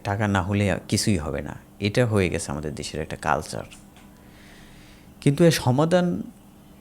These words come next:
অবশ্যই আছে, সমস্যা যেহেতু আছে, সমাধান অবশ্যই আছে। দুর্নীতির বিরুদ্ধে ব্যবস্থা নিতে হবে, আপনার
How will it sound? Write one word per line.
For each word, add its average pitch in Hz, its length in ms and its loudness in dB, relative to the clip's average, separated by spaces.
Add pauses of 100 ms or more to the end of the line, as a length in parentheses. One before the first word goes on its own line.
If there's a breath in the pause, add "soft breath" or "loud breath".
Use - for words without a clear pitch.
(160)
অবশ্যই 123 460 4
আছে, - 280 -6 (160)
সমস্যা 120 540 0
যেহেতু 165 300 2
আছে, 156 200 0
সমাধান 110 420 -2
অবশ্যই 95 400 -2
আছে। - 300 -4 (720 loud breath)
দুর্নীতির 143 420 4
বিরুদ্ধে 120 240 2
ব্যবস্থা 110 380 0
নিতে 127 260 -2
হবে, 151 340 -2 (800 loud breath)
আপনার 104 540 2